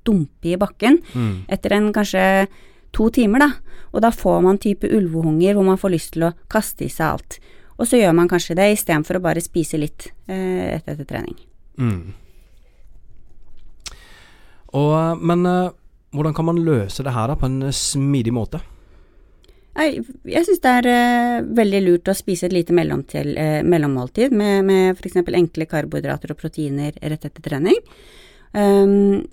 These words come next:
Speaker 1: fordi karbohydratene går rett inn i glykogenlagerne dine og sørger for at du henter deg raskere inn. Eh, blodsukkeret holdes stabilt, og så slipper du å få, som jeg sa, ulvehunger senere på dagen.
Speaker 2: Ja.
Speaker 1: Og,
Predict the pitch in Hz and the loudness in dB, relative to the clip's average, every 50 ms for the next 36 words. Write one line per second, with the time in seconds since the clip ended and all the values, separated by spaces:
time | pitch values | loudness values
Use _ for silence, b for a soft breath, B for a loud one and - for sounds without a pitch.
0 | - - - 226 220 214 214 214 214 - - 190 180 170 170 165 160 165 170 170 | -12 -8 -4 0 0 2 2 2 0 0 0 -2 0 0 0 0 0 0 -2 -2
1 | - 285 330 - 226 220 220 208 208 - - 190 175 175 175 175 170 175 - 185 | 0 0 2 2 4 2 2 2 0 -4 -4 -2 0 0 2 0 0 -4 -4 -4
2 | 180 170 156 151 151 151 143 143 151 147 147 143 143 147 - - 247 226 220 - | -4 -4 -4 -4 -4 -6 -8 -8 -6 -6 -4 -4 -2 0 2 2 2 2 2 0
3 | 220 185 170 160 156 - 160 156 - 185 - - 202 190 165 147 - 151 151 156 | -2 -2 -2 -2 -4 -6 -6 -10 -10 -10 -8 -4 -2 -2 -2 -4 -6 -10 -8 -4
4 | 156 165 170 160 - - - 147 147 - - 202 285 359 466 - b b b b | -4 -4 -6 -6 -10 -12 -10 -8 -6 -2 2 4 4 4 4 0 b b b b
5 | b b b b b b b 202 202 202 202 202 202 208 247 269 254 - - 233 | b b b b b b b -2 0 2 2 2 2 2 2 0 0 0 -2 -6
6 | - 247 240 240 240 226 220 214 - - 220 214 233 233 240 240 233 220 214 240 | -4 -2 0 0 0 0 -2 -4 -4 -4 -2 0 2 2 2 2 0 -2 -4 -4
7 | 226 - - 185 - - - 170 185 196 - - 165 165 165 - 165 175 175 170 | -6 -4 -6 -8 -8 -4 0 0 0 0 0 0 -2 -2 0 2 2 0 2 2
8 | 170 165 165 - - 190 170 147 143 147 147 139 139 143 151 - - - - - | -2 -4 -4 0 2 0 0 0 -2 -6 -6 -4 -2 0 -2 -2 -2 -4 -4 -2
9 | 170 156 147 143 - 160 156 - 73 - - 151 B B 120 - B B B B | -2 0 -2 -4 -6 -8 -8 -6 -4 -4 -6 -6 B B -10 -10 B B B B
10 | B B B - 196 208 214 220 220 214 - | B B B 0 4 4 6 6 4 2 0